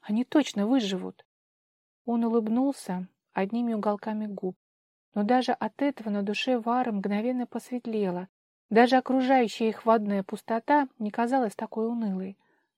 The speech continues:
Она смущенно перевела взгляд на небольшое возвышение,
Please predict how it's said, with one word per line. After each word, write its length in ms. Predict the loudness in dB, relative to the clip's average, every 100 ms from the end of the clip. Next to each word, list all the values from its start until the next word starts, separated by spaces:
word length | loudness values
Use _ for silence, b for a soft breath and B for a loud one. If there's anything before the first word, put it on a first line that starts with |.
| -4
Она 240 | 0 0
смущенно 580 | -2 -6 -4 -2 -2 -2
перевела 460 | 2 2 4 2
взгляд 460 | 2 0 0 0 -2
на 60 | -4
небольшое 560 | -2 -2 -2 -4 -4
возвышение, 840 | -2 -4 -4 -6 -4 -2 -2 -4